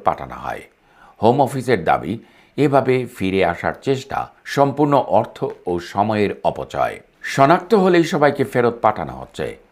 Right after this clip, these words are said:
শুধু গত শনিবারে পাঁচশোর বেশি অভিবাসী চ্যানেল পাড়ি দিয়েছে। এবছর এখন পর্যন্ত সংখ্যা দাঁড়িয়েছে আটত্রিশ হাজার সাতশো ছাব্বিশ জন। এদিকে ডেনমার্কের আদলে অভিবাসন আইন সংস্কারের কথা বিবেচনা করছেন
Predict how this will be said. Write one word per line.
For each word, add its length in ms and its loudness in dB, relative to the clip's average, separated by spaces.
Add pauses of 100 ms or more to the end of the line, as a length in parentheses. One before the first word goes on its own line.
(160)
শুধু 280 0
গত 280 4
শনিবারে 560 0
পাঁচশোর 580 0
বেশি 500 -2
অভিবাসী 640 -2 (180)
চ্যানেল 440 0 (120)
পাড়ি 240 0
দিয়েছে। 580 -8 (300)
এবছর 420 4
এখন 280 4
পর্যন্ত 380 0
সংখ্যা 460 -2
দাঁড়িয়েছে 720 0
আটত্রিশ 560 -4
হাজার 280 -2 (140)
সাতশো 340 -4
ছাব্বিশ 520 -4
জন। 260 -8 (280)
এদিকে 280 2
ডেনমার্কের 800 2
আদলে 420 2
অভিবাসন 680 -2
আইন 220 0
সংস্কারের 640 -2
কথা 460 -4
বিবেচনা 460 -4
করছেন 440 -4